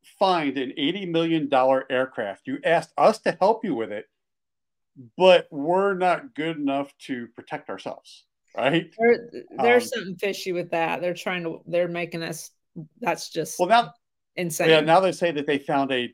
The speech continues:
Speaker 1: debris field.
Speaker 2: Oh, yeah.
Speaker 1: <laughs> Um, and yeah, it's just, there's, there's so many things out there that they're controlling that mess, and they're doing it with such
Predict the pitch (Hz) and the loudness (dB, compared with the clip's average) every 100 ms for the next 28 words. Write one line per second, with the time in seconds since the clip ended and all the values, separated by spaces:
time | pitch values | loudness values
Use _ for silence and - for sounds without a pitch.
0 | - 127 131 127 123 117 80 - _ _ | -8 -8 -6 -6 -8 -10 -10 -12 _ _
1 | - - - 170 - - - 143 127 113 | -8 -8 -6 -8 -8 -12 -8 -4 -2 -2
2 | 107 101 95 _ _ _ _ - 156 151 | -4 -8 -18 _ _ _ _ 0 2 2
3 | 156 160 190 160 175 190 170 - _ _ | 0 0 2 4 2 -2 -12 -16 _ _
4 | - 214 262 - - 196 175 220 220 247 | -4 -2 -2 -6 -10 -8 -4 -4 -2 -4
5 | 190 185 143 151 185 165 139 127 123 - | -4 -4 -2 0 0 -2 -4 -6 -10 -10
6 | 131 - 180 196 165 123 139 139 123 120 | -12 -8 -6 -4 -4 -4 -6 -6 -10 -12
7 | - 196 214 151 113 131 117 - - 175 | -12 -8 -6 -6 -8 -12 -16 -12 -6 -6
8 | 175 | -6